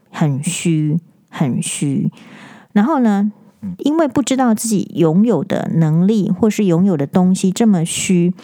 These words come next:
到了这个社会上，或是结婚之后呢，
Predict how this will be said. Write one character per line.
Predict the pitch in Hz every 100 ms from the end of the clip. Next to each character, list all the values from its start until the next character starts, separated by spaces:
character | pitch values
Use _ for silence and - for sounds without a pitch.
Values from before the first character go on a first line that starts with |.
| - _ -
到 | - 262 185
了 | - 160 165
这 | -
个 | 202 185
社 | - 208
会 | 214 180
上， | - 165
或 | 165 233
是 | -
结 | 196 - 165
婚 | 202 202
之 | 196 190
后 | 202
呢， | 175 143